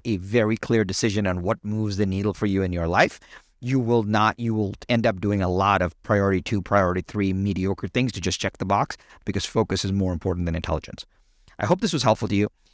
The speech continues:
If this was, I don't, I have no idea 'cause I can't read your mind. So all I ask is you do this one thing for me.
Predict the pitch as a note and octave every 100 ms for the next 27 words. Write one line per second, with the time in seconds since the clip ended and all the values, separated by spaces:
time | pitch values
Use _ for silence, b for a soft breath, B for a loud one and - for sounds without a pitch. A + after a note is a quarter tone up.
0 | _ A#2+ A#2 B2 - D3+ A2+ G2+ - C3+
1 | C3 G2+ - A#2+ G2 G2+ E2+ E2+ C#3 G#2+
2 | E2+ F#2 E2 D#2 D#2 G#2+ G3 - G#2 -
3 | A#2 B2+ A2 F#2+ - F2+ F#2 F2+ F2 G2
4 | F2+ F2+ - F2+ D#3